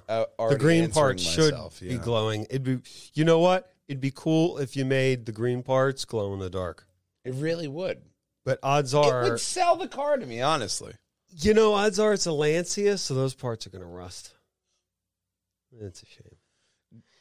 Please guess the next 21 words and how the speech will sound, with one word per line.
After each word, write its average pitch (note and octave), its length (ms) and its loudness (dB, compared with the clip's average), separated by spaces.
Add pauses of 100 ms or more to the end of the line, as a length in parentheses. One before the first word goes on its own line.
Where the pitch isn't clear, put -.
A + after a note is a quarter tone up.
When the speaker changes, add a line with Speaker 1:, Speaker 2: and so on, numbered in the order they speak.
(260)
Speaker 2:
But D4 220 6
Speaker 1:
Illuminating G#3 680 4
rust C#3+ 500 4 (120)
Lancia. A2+ 680 0 (1120)
Second B2+ 420 -4
half G#2+ 240 -4
of F#2 100 -6
the E2+ 100 -6
time. D#2 220 -12
Speaker 2:
Oh, F3 720 6 (320)
boy. G2 680 -2
The G#3 460 2
Speaker 1:
<laughs> - 20 -
Speaker 2:
Delta F#3+ 680 4
was G3+ 360 4
positioned D3 840 -2
as F#3 460 0
a F#3 140 0
luxury E3+ 760 -2
near C#3+ 360 -4
premium C#3+ 840 -2